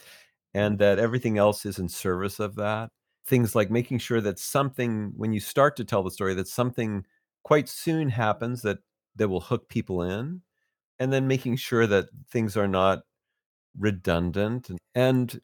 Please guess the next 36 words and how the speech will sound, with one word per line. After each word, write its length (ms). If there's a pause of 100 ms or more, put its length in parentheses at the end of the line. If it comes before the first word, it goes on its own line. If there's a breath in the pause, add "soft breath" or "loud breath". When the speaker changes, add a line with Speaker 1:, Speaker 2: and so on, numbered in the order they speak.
(140)
Speaker 2:
those 180
are 80
some 360
of 160
the 100
fundamentals. 720 (300)
I, 180
I 140
have 120
to 100
say, 220
I'm 160
kind 260
of 120
blown 260
away 360
by 360 (520 soft breath)
how 180
many 380
wonderful 1000
stories 920 (580)
and 160
storytellers 680
there 160
are 340
out 300
there. 380
Mutual 360
friend 240
of 120
ours, 400
natural 360
segue 460
into 180
talking 400
about 300